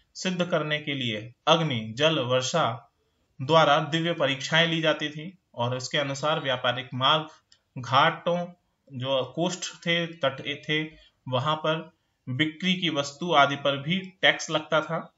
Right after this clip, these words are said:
जिससे राज्य को पर्याप्त धन प्राप्त होता था। ह्वेनसांग चीन के स-, तांग वंशी शासक ताई शुंग का समकालीन था और इसी के राज्य का नागरिक था। ह्वेनसांग ने अपनी यात्रा अनुभवों को एक पुस्तक लिखी,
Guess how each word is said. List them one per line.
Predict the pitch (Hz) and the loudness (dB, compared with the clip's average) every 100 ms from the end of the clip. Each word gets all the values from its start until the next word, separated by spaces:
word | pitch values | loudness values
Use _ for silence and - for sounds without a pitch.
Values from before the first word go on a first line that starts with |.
| _ - | _ -10
जिससे | 127 135 - 165 | -6 -4 -2 0
राज्य | 160 139 139 151 | 4 4 2 -6
को | 160 185 - _ _ _ | -6 -6 -8 _ _ _
पर्याप्त | 143 143 165 - | 2 4 4 2
धन | 160 135 175 | -6 -2 -2
प्राप्त | - 123 113 117 | 0 -2 -2 -8
होता | 113 110 | -8 -10
था। | 104 - - _ _ _ _ | -10 -14 -18 _ _ _ _
ह्वेनसांग | 127 165 170 170 175 185 | -2 0 0 0 0 -2
चीन | - 165 170 | -4 -6 -4
के | 160 165 | -4 -4
स-, | 165 | -6
तांग | - - 170 170 196 | -12 0 4 6 4
वंशी | 175 165 160 165 | 0 -2 -4 -6
शासक | - 127 135 117 - _ - | -4 -4 -2 -4 -8 _ 0
ताई | 135 156 | 0 0
शुंग | 160 156 139 | -2 -6 -6
का | 135 131 185 - _ _ _ _ - | -4 -4 -4 -12 _ _ _ _ -6
समकालीन | 143 135 139 151 196 | -6 4 4 6 2
था | 131 117 - - | -2 -6 -6 -4
और | 135 127 | -4 -2
इसी | 139 196 | -4 -4
के | 196 | -2
राज्य | 175 147 139 139 | -2 -2 -4 -2
का | 160 | -2
नागरिक | 202 135 127 120 - | 0 0 -2 -4 -12
था। | 120 - _ _ _ _ _ _ - | -18 -20 _ _ _ _ _ _ 0
ह्वेनसांग | 185 208 208 202 | 2 4 4 4
ने | 214 | 2
अपनी | 202 190 170 | 0 -2 0
यात्रा | 160 156 175 175 | 2 2 4 2
अनुभवों | 156 151 151 | 0 -4 -4
को | 151 151 151 - _ _ - | -4 -6 -6 -10 _ _ -14
एक | 120 123 | -14 -10
पुस्तक | 147 - 175 175 | -8 0 0 0
लिखी, | 160 156 156 160 | -4 -2 -2 -4